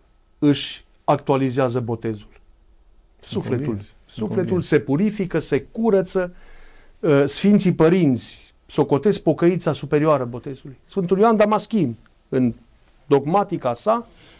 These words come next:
Speaker 1: enumeră opt feluri de botez și spune că botezul lacrimilor este net superior botezului prunciei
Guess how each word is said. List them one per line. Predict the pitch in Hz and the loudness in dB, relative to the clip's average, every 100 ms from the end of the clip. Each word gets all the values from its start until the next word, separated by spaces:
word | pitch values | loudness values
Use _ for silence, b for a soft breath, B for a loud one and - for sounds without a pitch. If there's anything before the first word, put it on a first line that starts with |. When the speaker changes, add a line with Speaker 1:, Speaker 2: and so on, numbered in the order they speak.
| b | b
Speaker 1:
enumeră | - 165 208 185 165 165 143 | 4 6 6 4 4 2 2
opt | 202 208 | 2 2
feluri | - - 190 147 131 | -10 0 2 2 2
de | 135 | 0
botez | 131 131 147 123 107 | 0 0 2 2 -2
și | - | -14
spune | 151 - 180 | -6 0 2
că | 156 135 | 2 2
botezul | 139 139 202 165 151 135 | 2 4 2 2 -2 -2
lacrimilor | 160 220 214 190 196 190 190 b b b b | 0 0 -2 -6 -2 -2 -4 b b b b
este | 151 165 - - 147 147 | 0 2 0 2 2 2
net | 147 156 190 262 277 - | 2 4 6 4 2 -8
superior | - 175 180 180 190 220 220 - b b b b b - | -4 -2 2 2 4 4 4 -2 b b b b b 0
botezului | 135 139 180 170 160 156 147 139 - _ _ _ _ _ _ | 2 4 2 4 4 4 4 2 -8 _ _ _ _ _ _
prunciei | 151 147 135 143 113 95 92 | 2 2 2 0 0 -4 -10